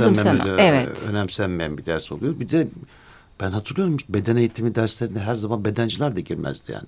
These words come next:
Speaker 2: E, olmazdı bazen kadrolarda.
Speaker 1: Doğru.
Speaker 2: İşte, e, felsefe öğretmeni,
Speaker 1: Evet.
Speaker 2: edebiyat öğretmeni, e, beden eğitimi dersine
Speaker 1: Çok
Speaker 2: girerdi.
Speaker 1: doğru. Tam da bu. Ya, e,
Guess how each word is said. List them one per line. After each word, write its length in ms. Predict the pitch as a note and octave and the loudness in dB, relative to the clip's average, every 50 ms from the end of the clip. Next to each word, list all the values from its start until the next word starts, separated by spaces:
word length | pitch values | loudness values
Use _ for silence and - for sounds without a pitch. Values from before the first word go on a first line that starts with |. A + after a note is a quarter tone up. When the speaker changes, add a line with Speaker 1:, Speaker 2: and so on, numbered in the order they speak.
| - _ _ - - - - - - - - - _ _ - | -18 _ _ -20 -20 -20 -20 -20 -20 -20 -20 -20 _ _ -4
Speaker 2:
E, 20 | - | 2
olmazdı 540 | G2+ G#2+ A#2+ B2 C3 C#3 C#3 A2+ F#2+ F2+ F2 | 4 6 6 6 6 4 2 2 -2 -2 0
bazen 300 | F2+ F2 D#2 F2+ F2+ E2+ - - | 0 0 0 -2 -6 -4 -2 -2
kadrolarda. 560 | F#2+ E2+ F#2+ F2+ E2+ E2+ E2+ E2 - - G#2+ | -2 0 0 0 2 2 2 0 2 6 8
Speaker 1:
Doğru. 560 | C4 C4 B3+ A#3+ A3 G3 F#3 F#3 G#3+ B3 E4 - - - - - | 8 8 8 6 6 4 4 4 4 2 0 -2 -8 -14 -8 -6
Speaker 2:
İşte, 260 | - - - - A2+ | -6 -6 -4 -2 -2
e, 280 | G#2+ A2 G#2+ D2 E2 A#2 | 0 0 2 0 0 0
felsefe 480 | G#2 A2+ C3 C3 A#2+ - C3 G#2 A#2+ B2+ | 2 4 4 4 4 4 0 0 0 0
öğretmeni, 480 | G#2+ G#2+ G2 F#2+ - - F#2+ G2 - | 0 0 -2 -2 -2 -2 0 4 6
Speaker 1:
Evet. 240 | F#3+ F3+ D#3+ D3 C3+ | 6 6 6 4 2
Speaker 2:
edebiyat 380 | A#2+ A#2 C3+ B2+ A#2+ B2 A2+ - | 2 2 2 4 4 2 2 2
öğretmeni, 380 | G#2 G2+ F2 - F2+ G2+ A2+ C#3 | 0 -2 -2 -2 -2 -2 0 -2
e, 840 | D3+ - - - - - - - F3+ D#3+ - F#3 D3+ C3+ - - | -2 -4 -10 -16 -20 -20 -20 -18 -18 -16 -16 -14 -14 -10 -4 -4
beden 200 | C3 A#2 A#2+ A2 | -2 0 2 0
eğitimi 320 | G#2 F2+ - - D2+ D#2 | 0 -2 -2 -6 -6 -4
dersine 380 | D2 E2 E2 - - - - D2+ | -2 -2 -4 -4 -8 -10 -8 -4
Speaker 1:
Çok 20 | |
Speaker 2:
girerdi. 320 | E2 - B3+ A#3+ - - - | 2 4 4 4 2 2 2
Speaker 1:
doğru. 440 | F#3+ F#3+ F#3 F3+ F3 F3 F3+ F3+ - | 4 4 6 4 4 2 0 0 2
Tam 280 | - A3+ A3+ G#3+ G3+ A#3 | 4 6 6 6 6 6
da 140 | B3 A#3 | 6 6
bu. 100 | A#3 A3 | 6 6
Ya, 280 | E3+ G#3+ A3 A3 G#3+ - F#3+ G3+ G3+ G3 G3 F#3+ F#3 - | 8 8 8 8 8 8 6 6 6 6 4 2 2 0
e, 80 | - | -2